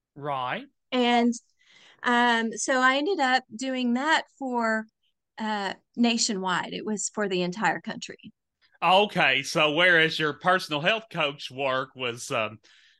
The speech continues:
Speaker 1: just, uh, in, in Kentucky, the, you know, your healthcare manager work was coast to coast. And so, uh, I'm guessing, uh, I'm guessing both of those roles, uh, required quite a bit of travel, didn't they?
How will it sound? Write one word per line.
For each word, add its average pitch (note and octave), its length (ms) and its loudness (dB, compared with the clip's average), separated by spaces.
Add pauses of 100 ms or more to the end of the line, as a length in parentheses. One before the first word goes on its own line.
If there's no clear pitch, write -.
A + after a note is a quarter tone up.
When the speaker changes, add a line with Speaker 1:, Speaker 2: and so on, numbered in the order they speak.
(220)
Speaker 1:
just, D3 320 -2
uh, C3+ 80 2
in, C#3 260 2
in C#3+ 140 -2
Kentucky, A#2+ 840 -4
the, A#2 140 -2
you A#2+ 140 -2
know, A#2 180 0
your A#2 160 -4
healthcare C#3+ 460 0
manager B2 460 -4
work A2+ 400 -6
was A2 280 -8 (500)
coast B2+ 360 -6
to A2+ 80 -10
coast. A2 640 -6
And C3+ 240 -2
so, C#3+ 340 0
uh, B2+ 140 0 (380)
I'm F3 160 0
guessing, G3+ 500 0
uh, D#3 120 4
I'm E3 140 -2
guessing A3 320 -2
both F#3+ 320 -2
of C3+ 80 -12
those C#3+ 340 -2
roles, C#3+ 600 -4
uh, A#2 240 0 (560)
required D3+ 560 -2
quite C#3+ 280 0
a C3+ 40 -10
bit C3 160 -2
of A2+ 80 -10
travel, D#3+ 460 -2
didn't A2+ 220 -6
they? F#3 160 -6